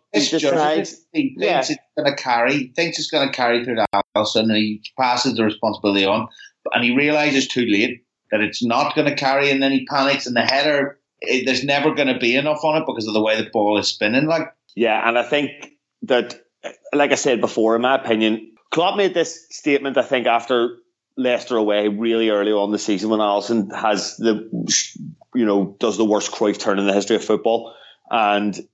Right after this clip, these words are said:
Speaker 1: he says that we used, we, we, we don't need to use him all the time. We're in danger of using the goalkeeper too much, and I think that's one of those occasions where, of all the things that Van Dijk can do, that's the one with, that's the one that carries the highest risk.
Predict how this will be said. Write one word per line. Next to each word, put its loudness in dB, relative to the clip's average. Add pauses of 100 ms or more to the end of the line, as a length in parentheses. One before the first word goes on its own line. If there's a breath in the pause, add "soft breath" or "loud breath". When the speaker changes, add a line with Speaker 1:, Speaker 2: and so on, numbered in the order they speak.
(1000)
Speaker 1:
he 0
says -2
that 2
we 2
used, 2 (100)
we, 0 (160)
we, -2
we 2
don't 0
need 0
to -2
use 2
him 2
all 2
the -4
time. 2
We're 2
in -4
danger 0
of 0
using 0
the 2
goalkeeper 0
too -2
much, 0
and 0 (560 loud breath)
I 2
think 0
that's -2
one 0
of 2
those 2
occasions 0
where, 2 (760 loud breath)
of 0
all 0
the 0
things -2
that 0
Van 0
Dijk -2
can -4
do, 0
that's -4
the 2
one 0
with, -2 (340)
that's -4
the 0
one 2
that 0
carries 2
the -4
highest 0
risk. 0